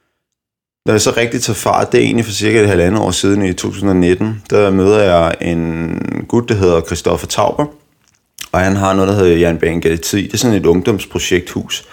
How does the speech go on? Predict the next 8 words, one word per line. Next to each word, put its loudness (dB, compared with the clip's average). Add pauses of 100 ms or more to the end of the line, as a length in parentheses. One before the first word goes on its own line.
(360)
De -8
laver 2
alt -2
muligt -4
forskelligt. -6 (200)
Øhm, 0 (120)
og, 0
øhm, -8